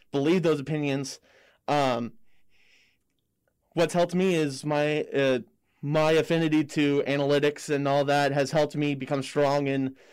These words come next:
more than just my political and religious beliefs, but also just, uh, what cereal I should have for breakfast is my, I think, uh, people, people's,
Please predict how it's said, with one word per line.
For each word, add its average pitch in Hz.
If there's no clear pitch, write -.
more 214
than 202
just 175
my 160
political 151
and 139
religious 147
beliefs, 127
but 127
also 143
just, -
uh, 143
what 139
cereal 143
I 131
should 135
have 135
for 135
breakfast 127
is 131
my, 135
I 127
think, 135
uh, 127
people, 202
people's, 220